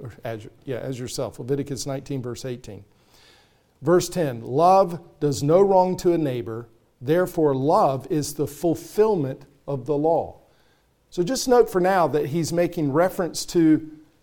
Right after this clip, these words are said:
the commandments, the Ten Commandments, as the law. We'll talk about love and law. Some people believe love cancels the commandments. No,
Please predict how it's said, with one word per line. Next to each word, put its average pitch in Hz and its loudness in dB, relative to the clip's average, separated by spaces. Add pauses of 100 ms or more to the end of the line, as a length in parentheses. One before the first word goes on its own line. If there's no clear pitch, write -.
(200)
the 175 2
commandments, 185 2
the 180 2
Ten 247 0
Commandments, 151 -4
as 180 2 (120)
the 180 6
law. 190 6 (1040)
We'll 185 2
talk 285 4
about 220 6
love 202 10
and 165 4
law. 185 8 (840)
Some 185 -2
people 196 4
believe 175 4
love 170 8
cancels 208 -2
the 139 -6
commandments. 123 -10
No, 185 2